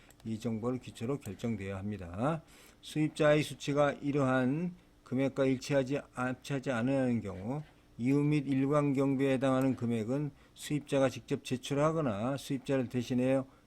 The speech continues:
제출된 정보 이외의 관련 정-, 이외의, 뭐,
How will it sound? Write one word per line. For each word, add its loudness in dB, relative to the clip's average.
제출된 -2
정보 0
이외의 2
관련 0
정-, -10
이외의, -12
뭐, -12